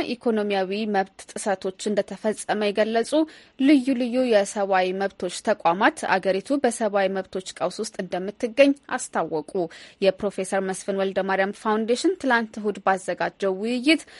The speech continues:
መድረክ ላይ የተናገሩት የኢትዮጵያ ሰብአዊ መብቶች ኮሚሽን ባልደረባ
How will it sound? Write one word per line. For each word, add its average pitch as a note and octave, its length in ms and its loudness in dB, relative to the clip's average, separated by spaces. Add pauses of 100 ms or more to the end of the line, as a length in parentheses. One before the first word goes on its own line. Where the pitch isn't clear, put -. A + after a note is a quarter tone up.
(220)
መድረክ C4 380 4
ላይ B3 160 6
የተናገሩት A#3+ 760 2
የኢትዮጵያ G#3 520 0
ሰብአዊ G3 340 0
መብቶች F#3+ 400 -6
ኮሚሽን G3 460 -4
ባልደረባ G3+ 500 2